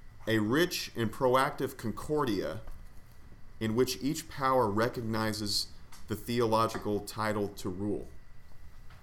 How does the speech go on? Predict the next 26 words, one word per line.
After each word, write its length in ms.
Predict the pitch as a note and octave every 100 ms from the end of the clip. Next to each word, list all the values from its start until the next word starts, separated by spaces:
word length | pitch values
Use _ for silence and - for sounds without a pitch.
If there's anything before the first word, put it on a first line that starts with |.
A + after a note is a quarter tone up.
| -
Leo 360 | A#2+ E3+ F3
did 180 | D#3 C3+
not 260 | B2+ C3 -
think 380 | - B2+ B2 -
civil 380 | - B2 A#2
authorities 640 | A2 - A#2 A2 G#2 G2+ - - - - - - -
ought 180 | B2+
to 80 | B2+
be 160 | A#2+ A#2
epistemologically 1200 | G#2 - D#3 - C#3+ A2 G#2+ A#2 A2+ A2+ G#2+ F#2
blind 640 | G2 G#2 A2+ A2+ G2 F#2 F2 - - - - - - -
about 360 | - A2+ A2+
their 180 | A#2+ B2
place 560 | B2 A#2+ A2 G#2 - - - - - -
in 160 | A2
the 140 | G2+ A2
order 380 | A2+ A2+ G#2+ G#2+
of 200 | G2+ G2
providence." 680 | - G2 F#2 - - - - - - - - - - - -
And 80 | B2+
I'd 140 | G#3
like 160 | B3 A3+
to 100 | -
actually 320 | C3+ - B2
discuss 460 | G2+ G2+ - A2+ -
that 260 | G2+ G2